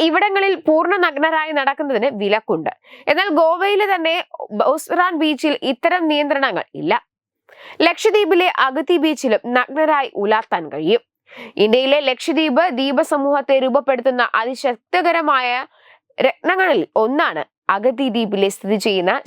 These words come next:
ശാന്തമായ അഗത്തി ബീച്ച്. ദ്വീപുകളുടെ നീണ്ട മനുഷ്യചരിത്രം പരിഗണിക്കുമ്പോൾ ലക്ഷദ്വീപിലെ ടൂറിസത്തിന്റെ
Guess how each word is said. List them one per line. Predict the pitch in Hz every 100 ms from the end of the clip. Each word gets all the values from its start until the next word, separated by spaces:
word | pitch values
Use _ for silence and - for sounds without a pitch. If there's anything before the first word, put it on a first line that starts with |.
| -
ശാന്തമായ | 262 240 269 262 214 180 - 190
അഗത്തി | 196 - 160 143
ബീച്ച്. | 143 - - _ _ _ - - - - - - - 269
ദ്വീപുകളുടെ | 381 427 427 415 403 370 285
നീണ്ട | 302 339 359 311
മനുഷ്യചരിത്രം | 294 294 330 311 285 277 262
പരിഗണിക്കുമ്പോൾ | 254 240 247 240 240 208 196 220
ലക്ഷദ്വീപിലെ | 240 - 320 302 269 254 240 262
ടൂറിസത്തിന്റെ | 254 294 311 277 262